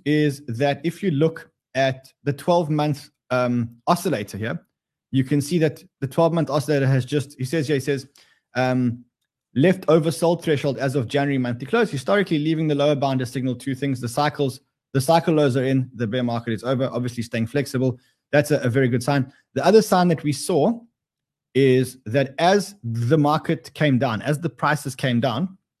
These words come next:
the open interest, which is the leverage, the futures and the options open interest, actually shot up. So this, it's this purple line over here.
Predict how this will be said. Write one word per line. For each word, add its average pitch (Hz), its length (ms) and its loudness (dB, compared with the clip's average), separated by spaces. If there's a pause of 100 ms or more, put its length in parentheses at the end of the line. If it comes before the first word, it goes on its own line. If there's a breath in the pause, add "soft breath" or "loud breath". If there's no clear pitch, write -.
(100)
the 123 220 -8
open 160 280 2
interest, 143 520 -4
which 120 200 -6
is 113 300 -6 (760)
the 117 480 0
leverage, 117 500 2
the 110 120 -4
futures 156 540 -2
and 110 100 2
the 113 60 -2
options 113 400 -4
open 135 240 -2
interest, 127 340 -4 (340)
actually 135 280 -2
shot 131 180 -2
up. 123 140 -4
So - 100 -12
this, 123 120 -6
it's 117 120 -10
this 120 160 -4
purple 143 320 -2
line 120 260 0
over 113 200 -2
here. 120 200 0